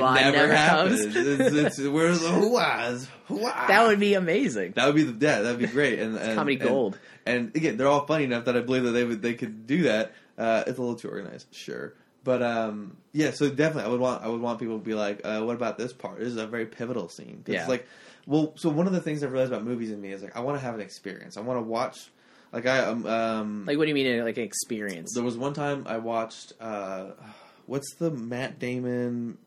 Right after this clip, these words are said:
Speaker 2: movie where it's, like, a cop, uh, is working for the mob.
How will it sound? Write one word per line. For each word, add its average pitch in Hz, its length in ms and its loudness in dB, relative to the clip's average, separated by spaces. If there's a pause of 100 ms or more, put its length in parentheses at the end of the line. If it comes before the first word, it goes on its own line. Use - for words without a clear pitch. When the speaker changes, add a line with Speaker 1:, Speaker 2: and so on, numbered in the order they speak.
(220)
Speaker 2:
movie 120 400 -4
where 113 180 -4
it's, - 640 -14
like, 107 120 -8
a 104 60 -8
cop, 127 540 -6 (880)
uh, 104 440 -6 (680)
is 113 140 -12
working 120 280 -8
for 117 80 -10
the 107 80 -6
mob. 92 440 -8